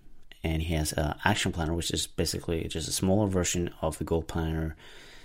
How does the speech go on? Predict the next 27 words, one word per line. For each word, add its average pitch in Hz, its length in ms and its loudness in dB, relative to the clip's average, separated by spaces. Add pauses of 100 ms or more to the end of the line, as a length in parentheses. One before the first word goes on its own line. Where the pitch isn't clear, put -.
(260)
uh, 82 400 -2
that 82 140 2
you 82 180 2
basically 78 680 0
put 78 160 0
in 73 160 2
your, 65 340 -2 (760)
you - 100 -4
know, - 180 -6
backpack, 80 480 2
bag, 80 420 4 (180)
whatever. 82 420 2 (720)
And 90 400 4 (140)
now 90 380 8
he 90 680 4 (340)
also 101 320 4
have 87 300 4
released 90 640 4
a 85 280 2
launch 85 560 2
planner, 98 680 2 (100)
which 90 200 -4
is 85 260 -2
really 82 360 0
super - 400 -2
awesome. 85 520 0 (160)
We 82 440 0